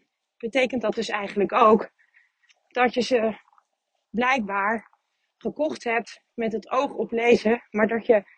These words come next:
er nog niet voldoende tijd voor hebt gemaakt, vrijgemaakt, om het ook daadwerkelijk te doen. Betekent dus ook dat je prioriteit hebt gegeven aan iets anders.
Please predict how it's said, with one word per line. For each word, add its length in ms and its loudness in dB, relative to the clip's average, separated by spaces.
er 120 2
nog 160 4
niet 200 2
voldoende 380 2
tijd 360 -4
voor 140 -8
hebt 260 -20
gemaakt, 720 -2
vrijgemaakt, 920 -4
om 380 0
het 280 -8
ook 180 -4
daadwerkelijk 640 -6
te 100 -6
doen. 320 4
Betekent 520 4
dus 220 -6
ook 260 -6
dat 200 -2
je 100 -4
prioriteit 720 -2
hebt 140 -4
gegeven 480 -8
aan 220 -8
iets 200 -6
anders. 540 0